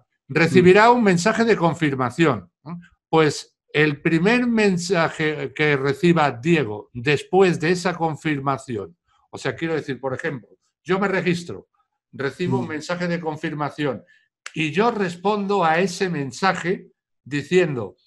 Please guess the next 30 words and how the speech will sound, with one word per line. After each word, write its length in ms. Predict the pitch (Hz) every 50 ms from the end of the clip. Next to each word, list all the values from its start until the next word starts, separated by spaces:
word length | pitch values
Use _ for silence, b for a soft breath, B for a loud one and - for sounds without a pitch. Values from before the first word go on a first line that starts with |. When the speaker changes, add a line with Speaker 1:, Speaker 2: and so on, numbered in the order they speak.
| - - _ _
Speaker 1:
eh, 260 | 131 127 131 143 - 104
"Soy 240 | 101 - - 160 170
fulanito", 580 | 170 180 180 170 170 175 202 208 190 - 269
que 200 | 226 - 156 127
ya 100 | 123 123
estará 280 | 117 - 139 131 131 127
en 60 | 131
mi 100 | 135 135
correo 280 | - 135 139 139 143 143
electrónico, 680 | 143 143 143 143 - 175 175 175 175 175 185 208 135
Speaker 2:
Sí. 60 | 135 - - _ _
Speaker 1:
¿m? 120 | 139 165 175 175 - _
"y 80 | - 147
vengo 300 | 165 180 180 196 214 202
de 120 | 185 175
parte 560 | 175 190 190 190 190 185 185 214 214 220 202 170
de 440 | 147 143 165 185 202 214 220 220 - _ _ _ _ _ 113 110 _ _
Tony 240 | - 156 156 156
Herrera 440 | 165 165 170 185 202 202 208 220 214
o 40 | 185
de 140 | 151 139 139
parte 340 | - - 165 139 131 127 -
Speaker 2:
Vale, 40 |
Speaker 1:
del 180 | - 170 170 -
Speaker 2:
perfecto, 100 | - 170
Speaker 1:
podcast 320 | 151 135 - 202 202 202
o 60 | 202 208
Speaker 2:
así 100 | 208 180
Speaker 1:
de 80 | 165
Speaker 2:
queda 60 | 139